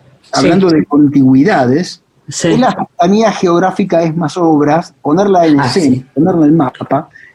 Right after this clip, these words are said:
Speaker 2: y
Speaker 1: Claro,
Speaker 2: Teatro Colón,
Speaker 1: claro.
Speaker 2: eh, Servicio de Información del Ejército.
Speaker 1: Claro.
Speaker 2: Digamos que cuando muchas veces en la jerga cultural se cita las tesis, la filosofía de la historia con Benjamin, que todo acto de cultura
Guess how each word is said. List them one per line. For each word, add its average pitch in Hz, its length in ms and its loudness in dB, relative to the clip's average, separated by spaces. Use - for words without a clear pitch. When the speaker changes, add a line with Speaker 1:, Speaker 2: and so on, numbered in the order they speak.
Speaker 2:
y 208 100 0
Speaker 1:
Claro, 139 140 0
Speaker 2:
Teatro 208 240 0
Colón, 185 240 0
Speaker 1:
claro. - 200 -10
Speaker 2:
eh, 151 200 2
Servicio 160 400 -2
de 170 60 2
Información 143 400 0
del 120 100 0
Ejército. - 440 -18
Speaker 1:
Claro. 143 400 -4
Speaker 2:
Digamos 151 440 2
que 165 500 -2
cuando 175 300 0
muchas 262 260 4
veces 233 440 0
en 165 160 2
la 160 100 2
jerga 170 800 0
cultural 175 920 2
se - 160 -4
cita 175 300 -2
las 143 200 0
tesis, 165 320 -2
la 139 140 -2
filosofía 135 440 0
de 160 40 2
la 151 60 4
historia 160 360 0
con 139 180 0
Benjamin, 151 560 2
que 131 120 -2
todo 147 240 0
acto 147 220 -2
de 123 40 -10
cultura 151 560 0